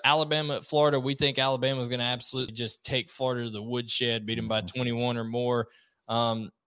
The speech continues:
Speaker 1: never really gave our official pick there on Auburn, Penn State. I think Penn State takes care of business at home. What's your official pick on that one?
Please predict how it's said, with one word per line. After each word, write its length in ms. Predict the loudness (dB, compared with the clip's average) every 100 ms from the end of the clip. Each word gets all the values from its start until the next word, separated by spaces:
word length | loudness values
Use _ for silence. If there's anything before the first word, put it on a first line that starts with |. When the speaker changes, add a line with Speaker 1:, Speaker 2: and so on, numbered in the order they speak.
| _
Speaker 1:
never 200 | 0 2
really 220 | 4 4 4
gave 240 | 2 2
our 120 | 2
official 420 | 0 0 0 0
pick 360 | -4 0 0 0
there 320 | -2 -2 -2 -4
on 180 | -4
Auburn, 320 | -2 -2 -2 -4
Penn 180 | -4
State. 280 | -2 0 0
I 140 | 2 0
think 280 | 0 -6 -4
Penn 160 | -4
State 380 | -2 -2 -2 -4
takes 260 | -6 -6 -4
care 200 | -2 -2
of 80 |
business 340 | -2 -2 -4 -4
at 80 | -2
home. 300 | 0 2 0
What's 240 | -2 -2
your 100 | -4
official 360 | -2 -2 -2 -2
pick 260 | -4 -2
on 100 | -4
that 180 | -6 -8
one? 120 | -10